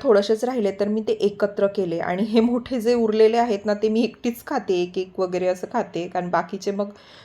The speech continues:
सोम आणि महेश या दोघांनीच संपवले. तर गुलाबजामुन गावावरून येताना तर ते आहेच. यावेळेला आईला सांगितलं, खवा पण आणला होता आईने, पण तो, अ, असंच आम्ही गरम करून साखर वगैरे टाकून असंच संपवला. आणि गुलाबजामुन मात्र आम्ही तिघांनी मिळून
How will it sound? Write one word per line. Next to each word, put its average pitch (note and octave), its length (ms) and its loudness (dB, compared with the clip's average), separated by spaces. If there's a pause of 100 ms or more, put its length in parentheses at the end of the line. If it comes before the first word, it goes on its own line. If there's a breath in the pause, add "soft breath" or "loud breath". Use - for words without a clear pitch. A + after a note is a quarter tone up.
(180 loud breath)
सोम G#3 240 6
आणि G3+ 140 2
महेश G#3 320 -2
या G3+ 100 2
दोघांनीच G3+ 520 -2
संपवले. F3+ 480 -2 (500 loud breath)
तर G3+ 80 4
गुलाबजामुन A3+ 540 6
गावावरून G#3+ 480 6
येताना G#3 460 2
तर G#3 180 0
ते - 300 -2
आहेच. G3 420 -2
यावेळेला G3 380 4
आईला F#3+ 300 0
सांगितलं, G3 440 -4
खवा G#3+ 240 8
पण C#4 200 2
आणला F#3 240 2
होता F3+ 180 0
आईने, F3 320 0
पण A3+ 260 -2
तो, A3+ 280 4 (480 loud breath)
अ, - 40 2
असंच G#3 520 4
आम्ही A3 200 2
गरम G#3 300 4
करून G#3 200 0
साखर A#3 340 -4
वगैरे G3 300 2
टाकून G3 300 0 (100)
असंच A#3+ 340 -4
संपवला. G3 460 0 (460 loud breath)
आणि F3 200 -2
गुलाबजामुन G3+ 520 2
मात्र G#3+ 300 -4
आम्ही G3 260 -2
तिघांनी G3+ 360 -2
मिळून G3 240 -4